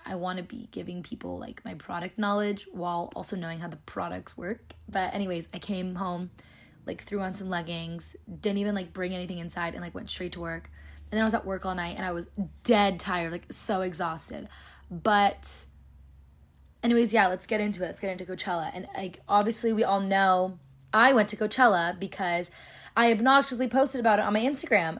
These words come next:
But, <laughs> you know, I think that proves how much of a good time I had while I was there. Like,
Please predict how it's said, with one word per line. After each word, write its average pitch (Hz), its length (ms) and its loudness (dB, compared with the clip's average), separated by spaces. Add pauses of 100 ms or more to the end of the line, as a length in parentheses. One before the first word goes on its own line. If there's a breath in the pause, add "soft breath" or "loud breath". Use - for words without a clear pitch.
But, 302 500 6 (380 loud breath)
<laughs> - 360 -4
you 294 100 4
know, 320 300 8 (240)
I 302 100 6
think 285 160 -2
that 370 180 4
proves 247 840 2
how 220 440 -2
much 208 420 0
of 208 120 -2
a 208 40 0
good 196 140 0
time 175 480 -6
I 196 60 -8
had 175 460 -2
while 180 120 -2
I 165 80 -2
was 160 140 -10
there. 170 260 -4
Like, 202 200 0